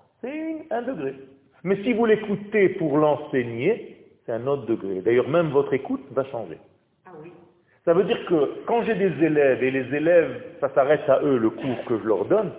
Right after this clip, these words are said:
Speaker 1: je sais que leur réception est limitée. C'est comme ma poche. Je peux pas mettre plus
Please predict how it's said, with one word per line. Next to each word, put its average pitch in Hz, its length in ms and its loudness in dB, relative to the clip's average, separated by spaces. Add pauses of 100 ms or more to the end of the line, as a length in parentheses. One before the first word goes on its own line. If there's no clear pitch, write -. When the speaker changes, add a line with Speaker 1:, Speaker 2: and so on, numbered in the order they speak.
(640)
Speaker 1:
je 170 120 -6 (100)
sais 339 120 2
que 196 120 2
leur 165 140 4
réception 175 480 0
est 156 60 0
limitée. 143 460 -8
C'est 123 80 -6
comme 156 200 0
ma 135 80 2
poche. 117 280 -2 (120)
Je 160 120 -8
peux - 60 -12
pas 202 120 2
mettre 175 260 -4
plus 202 160 -10